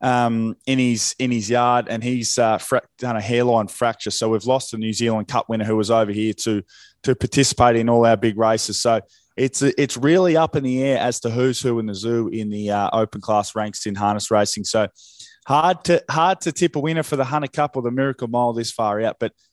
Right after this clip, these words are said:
um, be s-, uh, certainly be, uh, well aware of the fact that there's plenty of good racing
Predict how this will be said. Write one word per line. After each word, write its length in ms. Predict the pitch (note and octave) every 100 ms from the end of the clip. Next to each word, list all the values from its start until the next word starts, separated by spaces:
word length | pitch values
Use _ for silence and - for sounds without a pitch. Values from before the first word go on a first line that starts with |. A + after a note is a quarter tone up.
| _ _ -
um, 500 | A2+ A2 G#2 G#2+ G#2 - _
be 200 | B2+ A#2+
s-, 360 | A2 - - -
uh, 280 | A#2+ A2+ A2+
certainly 400 | - C3+ A#2 G#2+
be, 340 | B2 A#2+ A2
uh, 240 | G#2+ G#2+ G#2+
well 280 | B2 C3
aware 240 | A#2 A#2 A#2
of 80 | G#2+
the 100 | G2+
fact 320 | - G#2+ -
that 80 | -
there's 140 | G2+
plenty 300 | - A2 G#2+
of 100 | F#2
good 200 | A2 G2
racing 520 | G#2 G#2 - G#2 G2